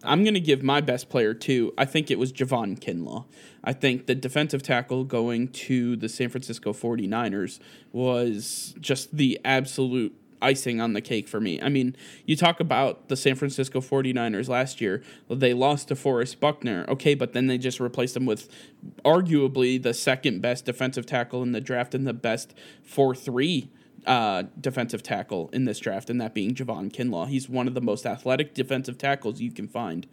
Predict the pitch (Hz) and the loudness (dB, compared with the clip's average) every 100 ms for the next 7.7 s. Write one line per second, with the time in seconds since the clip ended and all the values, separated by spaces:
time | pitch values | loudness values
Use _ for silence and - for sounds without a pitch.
0 | - - - - 127 95 87 135 - _ | -20 -20 -8 -2 0 0 -4 -6 -10 _
1 | - 151 - 147 139 127 - - - - | 0 2 4 2 2 0 -6 -20 -8 4
2 | 151 170 151 139 143 135 135 131 135 139 | 4 4 2 2 2 2 0 -2 -2 2
3 | 135 127 117 127 - 127 107 135 - - | 2 2 0 -2 0 0 0 -4 -8 -10
4 | - 131 135 139 143 139 123 127 131 120 | 0 2 6 4 4 2 2 0 0 0
5 | 131 131 120 - - - _ 147 131 110 | 2 2 0 -2 -12 -20 _ 2 2 2
6 | 135 131 127 - 117 123 123 117 117 - | 0 0 0 -2 -2 0 -2 -2 -2 -2
7 | 117 - 143 139 127 113 | -4 -2 0 0 0 -4